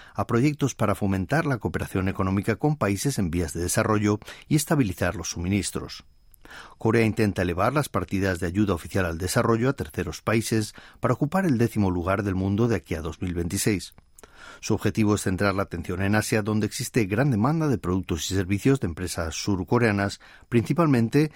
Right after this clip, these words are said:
en sectores como tecnología verde, digitalización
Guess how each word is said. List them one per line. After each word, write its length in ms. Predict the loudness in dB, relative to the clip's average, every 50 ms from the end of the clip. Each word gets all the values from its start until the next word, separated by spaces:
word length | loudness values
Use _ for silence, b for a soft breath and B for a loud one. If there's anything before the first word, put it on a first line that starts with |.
| B B B
en 80 | -10 -8
sectores 480 | -8 -8 -10 -4 -2 0 0 0 -2 -2
como 220 | -4 -4 -4 -6
tecnología 540 | -8 -10 -8 -6 -6 -6 -4 0 0 2 2
verde, 420 | 2 2 0 2 0 0 -2 -2 B B B B
digitalización 920 | B 0 0 2 0 -2 0 -2 -2 -2 -6 -2 0 2 2 2 0 -2